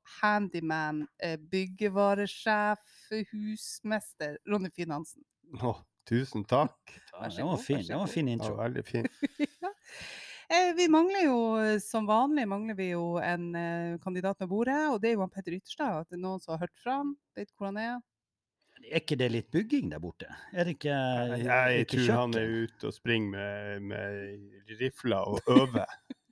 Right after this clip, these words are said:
Speaker 2: Det
Speaker 1: Til høsten.
Speaker 3: Franske,
Speaker 2: store
Speaker 3: franske militærgloser.
Speaker 2: Ja, masse gloser, franske
Speaker 3: Ja.
Speaker 2: militærgloser ute i, eh, i teigen der, og så
Speaker 1: Ja, nå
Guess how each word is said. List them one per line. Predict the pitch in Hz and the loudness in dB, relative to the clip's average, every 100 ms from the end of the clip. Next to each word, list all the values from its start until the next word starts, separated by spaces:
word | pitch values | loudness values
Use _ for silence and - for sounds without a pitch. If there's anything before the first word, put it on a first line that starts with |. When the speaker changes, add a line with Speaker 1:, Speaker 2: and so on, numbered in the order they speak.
| - | 0
Speaker 2:
Det | 131 | 2
Speaker 1:
Til | - 139 - 180 - 175 | 2 0 0 -2 0 0
høsten. | 220 262 - 170 | 0 -2 -8 -4
Speaker 3:
Franske, | 151 147 113 | 4 4 4
Speaker 2:
store | - 131 113 107 | 4 6 6 4
Speaker 3:
franske | - 151 147 127 | 0 0 2 2
militærgloser. | 117 113 131 135 139 139 147 135 127 | 0 4 2 6 8 8 8 6 4
Speaker 2:
Ja, | 131 | 4
masse | 135 160 135 | 4 4 2
gloser, | 123 127 147 113 123 | 4 4 4 2 2
franske | 135 104 | 4 4
Speaker 3:
Ja. | 113 | 2
Speaker 2:
militærgloser | 104 120 120 123 120 - - 101 185 - 294 202 _ - - _ _ - | 2 4 6 6 6 4 4 4 2 2 -4 -4 _ -20 -20 _ _ -12
ute | 127 120 127 | -8 -4 0
i, | 113 110 | 2 4
eh, | 107 104 101 107 | 4 4 2 0
i | |
teigen | 117 139 135 107 101 | 2 4 4 2 0
der, | 104 - | 0 -2
og | - | -6
så | - 110 95 92 _ _ _ - - | -2 0 0 -2 _ _ _ -16 -8
Speaker 1:
Ja, | |
nå | 349 | -2